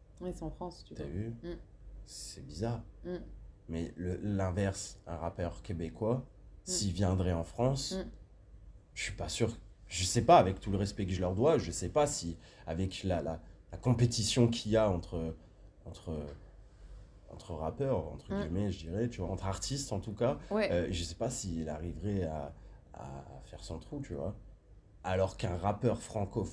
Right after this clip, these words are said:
Speaker 2: français, tu vois,
Speaker 1: Hmm.
Speaker 2: qui va au Québec, bah, direct, on, tu, bah, j-, genre, on m'a dit, ouais, carrément, va aux États-Unis.
Speaker 1: Ouais, ils, ils croient en toi, et cetera.
Speaker 2: Ouais.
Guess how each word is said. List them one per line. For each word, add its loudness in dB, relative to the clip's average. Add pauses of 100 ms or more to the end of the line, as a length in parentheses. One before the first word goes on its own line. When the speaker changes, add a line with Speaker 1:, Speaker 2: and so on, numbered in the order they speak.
(140)
Speaker 2:
français, 4
tu 0
vois, 6
Speaker 1:
Hmm. 2
Speaker 2:
qui -2
va 4 (360)
au 6
Québec, 6 (380)
bah, -2
direct, 2
on, 2 (260)
tu, -4 (120)
bah, 0
j-, -12
genre, -6
on -4
m'a -4
dit, 2
ouais, -2
carrément, -2
va -2
aux -8
États-Unis. -4 (400)
Speaker 1:
Ouais, 2 (200)
ils, -6
ils -8
croient -2
en 2
toi, 2
et 2
cetera. 6
Speaker 2:
Ouais. 4